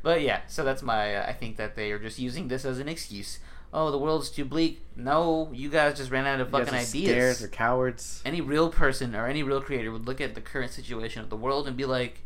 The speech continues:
Speaker 1: "You know what? I got some inspiration. Let me write some fire-ass episodes." But no.
Speaker 2: Yeah. They need to go back to where the episodes were good. Like, I, do you think that they just rode that high a little too much and then they're like, "Oh, we could put anything out and they'll like it"?
Speaker 1: Yeah, maybe.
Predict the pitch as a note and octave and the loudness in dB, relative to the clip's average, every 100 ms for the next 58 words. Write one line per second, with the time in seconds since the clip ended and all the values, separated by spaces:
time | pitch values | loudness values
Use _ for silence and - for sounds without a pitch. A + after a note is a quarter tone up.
0 | - C#3 F3+ F#3 G#3+ - - D#3 C#3 B2 | -6 -4 0 2 2 0 -2 0 0 -2
1 | C3+ C#3 - B2+ A2 G2+ - - - - | -4 -4 0 0 -2 -4 -6 -6 -6 -6
2 | B2 B2 A#2 A#2+ A#2 A2 A2 A2 A2 G2+ | -2 -2 -2 -2 0 0 0 -2 -2 -6
3 | - F#2+ F#2+ - - - - - - G#2+ | -6 -4 -4 -4 -6 -8 -10 -6 -2 -2
4 | - A#2+ - - - - G#2+ A2 A#2 A2+ | -4 -8 -6 -6 -6 -6 -4 -2 -2 -2
5 | G#2+ A2 A#2+ G#2+ - G#2+ G#2 G2+ G2+ A#2 | 2 0 0 -4 -4 -4 -2 -2 -4 -6
6 | - - - G2+ G#2 G#2+ G#2 G#2 G#2+ E3 | -8 -8 -6 -6 -6 -6 -6 -4 -4 -4
7 | E3 - - - A#2 C3 B2+ C3+ C3 G3 | -6 -10 -12 -2 2 2 2 -2 0 0
8 | F#3+ F3 D3+ C#3 B2+ B2+ A2+ A#2+ B2 A2+ | 2 0 0 -2 -2 -4 0 0 2 0
9 | A2+ A2+ A#2 A#2+ - A#2+ A2+ - A2+ G#2+ | 0 0 0 -4 -4 -4 -4 -4 -4 -4
10 | G#2+ G#2+ G#2 B2 A#2 A#2+ B2+ A2 G2+ A2 | -2 -4 0 -2 -2 -4 -4 -4 -4 -4
11 | G#2+ A2+ G#2+ G#2 G#2 G#2 A#2 C3 A2+ - | -4 -4 -6 -6 -6 -4 -4 -4 -6 -6
12 | - - - F#2+ G2 G#2 G#2 | -6 -4 -4 -4 -4 -6 -8